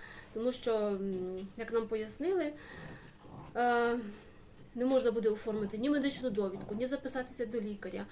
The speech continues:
е, отримати необхідні послуги, які є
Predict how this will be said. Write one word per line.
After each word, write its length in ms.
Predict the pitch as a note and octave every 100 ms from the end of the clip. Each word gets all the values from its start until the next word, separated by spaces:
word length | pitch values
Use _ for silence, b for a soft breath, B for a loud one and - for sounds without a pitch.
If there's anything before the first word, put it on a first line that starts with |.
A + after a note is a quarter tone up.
| B B B B B -
е, 680 | A3+ A3+ A3 A3 A3 A3+
отримати 440 | A3 C4+ C#4+ C#4 C#4
необхідні 480 | C#4 C4 C4+ C4+ A#3+ G3 F#3+
послуги, 360 | - C4+ C4+ B3+
які 240 | A#3+ B3+
є 160 | B3+ A#3